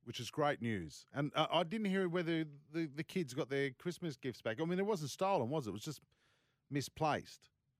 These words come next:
So that was good mo-, news for Dave Warner. Um, I'm liking that Warner has retired from Australian cricket, although I think he's left the door open for T twenties. Do you think it was too soon? I mean, the way he batted in that second innings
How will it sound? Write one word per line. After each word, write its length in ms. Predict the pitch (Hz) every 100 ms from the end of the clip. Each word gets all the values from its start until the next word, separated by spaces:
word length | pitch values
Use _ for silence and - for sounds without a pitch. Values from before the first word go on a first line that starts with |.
| -
So 100 | 151
that 120 | 175
was 140 | 156
good 240 | - 151 131
mo-, 220 | 139 135
news 300 | 131 127 120
for 120 | -
Dave 320 | 113 120 117 104
Warner. 320 | 113 139 190 _ _ _ _ _ _ -
Um, 640 | 139 135 135 139 139 139 - _ _ _ _ _ _ _ _ _ _ _ _ _ _ -
I'm 140 | 156
liking 400 | 147 143 135 127
that 160 | 123 104
Warner 300 | 120 127 117
has 280 | 120 120 110
retired 560 | 110 131 117 120 151 147
from 300 | 117 107 104 - _ _ _ _
Australian 480 | 107 - 127 120 107
cricket, 280 | - 127 123
although 360 | 120 127 123
I 40 | 123
think 180 | 175
he's 140 | 165 143
left 140 | 156
the 80 | 123
door 280 | 113 123 120
open 200 | 110 107
for 100 | 104
T 260 | - 117
twenties. 580 | 101 - 120 175 220 - _
Do 80 | 156
you 80 | 165
think 220 | 185 151
it 80 | 160
was 120 | 135
too 200 | 170 156
soon? 380 | - 185 202 - _ _ _ _ _ _ _ _ _ - -
I 60 |
mean, 120 | 160
the 80 | 180
way 180 | 190 214
he 60 | 202
batted 440 | - 120 175 117
in 100 | 113
that 160 | 117 -
second 340 | - 156 117
innings 500 | 135 170 78 67 -